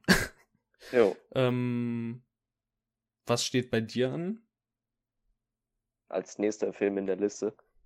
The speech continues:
Speaker 1: Ja.
Speaker 2: Das, ähm, war Sonic.
Speaker 1: Sonic. <laughs> Dachte ich mir schon. Äh, dann schmeiß ich wieder ein paar dazwischen, ja?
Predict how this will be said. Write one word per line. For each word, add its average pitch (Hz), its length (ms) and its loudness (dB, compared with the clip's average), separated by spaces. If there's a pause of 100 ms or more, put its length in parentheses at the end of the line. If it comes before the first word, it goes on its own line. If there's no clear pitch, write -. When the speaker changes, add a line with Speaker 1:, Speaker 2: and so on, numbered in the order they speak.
Speaker 1:
Ja. 123 280 -6 (220)
Speaker 2:
Das, - 480 -4
ähm, 110 640 2
war 131 560 4 (160)
Sonic. - 1500 2 (440)
Speaker 1:
Sonic. 143 560 2 (360)
<laughs> - 400 -18
Dachte 127 220 -2
ich 123 100 -4
mir 107 120 -4
schon. 117 400 -6
Äh, 110 260 0
dann 107 180 -4
schmeiß 127 300 0
ich 120 120 -10
wieder 117 120 2
ein 113 80 0
paar 110 140 -2
dazwischen, 107 420 -4
ja? 107 180 -8